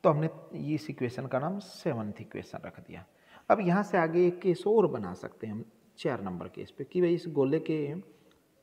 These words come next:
ये हमारा गोला है, ऐसे हमने बाहर निकाल लिया पी बिंदु पे, विद्युत क्षेत्र की तीव्रता इसके पृष्ठ पे निकाल लिया, इसके अंदर निकाल लिया, इसके केंद्र पे भी निकाल सकते हैं। तो केंद्र पे निकालने के लिए क्या होगा, देखो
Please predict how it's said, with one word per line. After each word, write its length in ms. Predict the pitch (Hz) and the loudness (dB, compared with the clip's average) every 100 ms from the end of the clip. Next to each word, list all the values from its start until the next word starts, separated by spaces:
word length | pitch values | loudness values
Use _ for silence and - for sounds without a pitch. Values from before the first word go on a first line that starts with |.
| _ - | _ -2
ये 240 | 147 - 123 | 0 0 -2
हमारा 240 | 117 123 | -2 -2
गोला 300 | 120 110 123 | 0 2 2
है, 280 | 113 123 - - - - - - _ - | 0 -6 -8 -16 -18 -18 -18 -20 _ -10
ऐसे 320 | 113 - 131 - - _ _ _ - | -6 -4 -6 -8 -20 _ _ _ -8
हमने 220 | 131 135 | -4 -2
बाहर 240 | 113 107 | -2 -4
निकाल 280 | 127 123 131 | -4 -4 -4
लिया 220 | 131 131 | -2 -4
पी 200 | 127 131 123 | -2 -4 -2
बिंदु 300 | 123 127 123 | -4 -4 -4
पे, 220 | 131 135 - _ _ _ _ _ - | -6 -8 -14 _ _ _ _ _ -10
विद्युत 200 | 123 123 | -6 -6
क्षेत्र 320 | - 123 123 | -6 -8 -8
की 100 | 131 | -6
तीव्रता 300 | 127 123 127 | -4 -4 -4
इसके 200 | 120 127 | -6 -8
पृष्ठ 360 | - 131 120 - | -4 -4 -4 -4
पे 60 | 131 | -4
निकाल 300 | 127 135 131 | -4 -6 -4
लिया, 260 | 131 131 131 - | -4 -6 -8 -12
इसके 220 | 123 - - | -10 -10 -6
अंदर 240 | 131 131 127 | -6 -4 -4
निकाल 200 | 127 135 | -2 -2
लिया, 100 | 151 | -4
इसके 200 | - 180 | -4 -2
केंद्र 340 | 220 220 214 | 0 2 4
पे 120 | 202 | 4
भी 100 | 165 | 4
निकाल 300 | 127 107 98 95 | 2 -2 -6 -6
सकते 300 | 87 - 87 | -12 -14 -18
हैं। 80 | - _ _ _ - | -18 _ _ _ -10
तो 60 | 123 | -4
केंद्र 380 | 139 143 165 165 | -2 0 -2 -2
पे 160 | 165 | -4
निकालने 400 | 160 156 156 156 | -4 -2 -2 0
के 100 | 156 | -2
लिए 140 | 151 151 | -4 -2
क्या 140 | 151 | -2
होगा, 200 | 123 98 - - - - _ 139 | -2 -4 -10 -20 -20 -20 _ -2
देखो 320 | 131 - | -2 -4